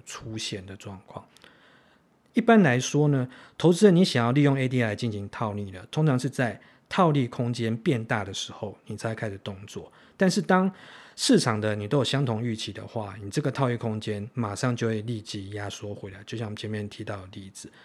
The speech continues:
那我们可以再举个实际上的例子说，今年啊，就二零二三年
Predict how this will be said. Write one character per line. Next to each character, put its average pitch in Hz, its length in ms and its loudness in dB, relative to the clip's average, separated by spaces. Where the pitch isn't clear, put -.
那 147 140 0
我 117 40 2
们 110 100 -4
可 - 120 -2
以 123 40 0
再 139 140 2
举 110 160 -6
个 101 100 -8
实 - 180 -8
际 110 120 -6
上 110 160 -6
的 101 80 -8
例 104 120 -8
子 98 160 -16
说， 104 360 -14
今 202 240 4
年 107 260 0
啊， 98 140 -6
就 139 200 -2
二 - 120 -4
零 139 200 0
二 135 80 -2
三 110 240 -4
年 104 200 -10